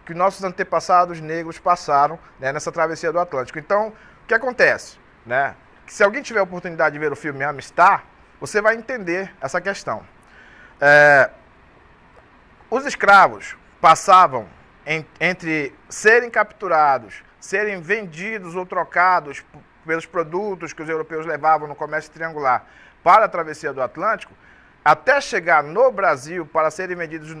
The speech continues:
também no comércio, na feira de escravos no Brasil, pa-, esse período era mais ou menos entre seis meses, né? A travessia do Atlântico, ela durava,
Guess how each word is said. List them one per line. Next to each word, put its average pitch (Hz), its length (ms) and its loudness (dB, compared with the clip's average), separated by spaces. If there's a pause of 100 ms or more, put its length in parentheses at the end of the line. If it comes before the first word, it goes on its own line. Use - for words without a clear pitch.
(100)
também 180 340 -6
no 190 80 -12
comércio, 160 640 -6
na 143 80 -4
feira 180 380 -6
de 160 100 -18
escravos 135 460 -6
no 135 80 -12
Brasil, 131 460 -8 (540)
pa-, 185 180 2
esse 190 260 -6
período 202 360 -4 (120)
era 175 440 0
mais 226 340 2
ou 208 100 -6
menos 196 460 -10
entre 190 280 -10
seis 220 480 -6
meses, 147 720 -10 (320)
né? 123 220 -6 (320)
A 233 160 6
travessia 202 920 -2 (520)
do 160 160 -2
Atlântico, 175 500 -2
ela 170 80 0
durava, 165 480 0